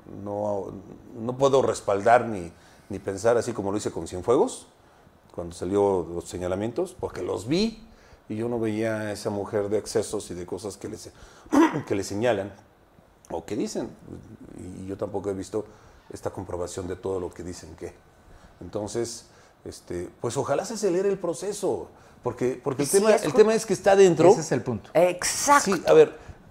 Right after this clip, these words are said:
Speaker 1: y me lo platicaba ella, dice,
Speaker 3: Que
Speaker 1: "¿Sabes
Speaker 3: sea
Speaker 1: cuántos
Speaker 3: rápido.
Speaker 1: casos como los míos?".
Speaker 2: Hay aquí adentro.
Speaker 1: ¿Sabes que hay alguien? Esto es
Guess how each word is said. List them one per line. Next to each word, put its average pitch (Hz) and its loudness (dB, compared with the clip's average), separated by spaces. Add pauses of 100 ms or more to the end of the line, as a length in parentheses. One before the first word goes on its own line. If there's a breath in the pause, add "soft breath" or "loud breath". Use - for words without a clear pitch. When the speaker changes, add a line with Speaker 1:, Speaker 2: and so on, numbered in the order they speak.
(120)
Speaker 1:
y - -4
me 143 2
lo 147 2
platicaba 175 4
ella, 180 4
dice, - -6
Speaker 3:
Que - -2
Speaker 1:
"¿Sabes - -8
Speaker 3:
sea 120 2
Speaker 1:
cuántos 127 6
Speaker 3:
rápido. 151 4
Speaker 1:
casos 175 -2
como 120 -2
los 104 -4
míos?". 120 -10
Speaker 2:
Hay 143 -2
aquí 143 -6
adentro. 135 -4
Speaker 1:
¿Sabes 208 -2
que - -4
hay 165 0
alguien? 156 -2 (600)
Esto 151 -4
es 185 -6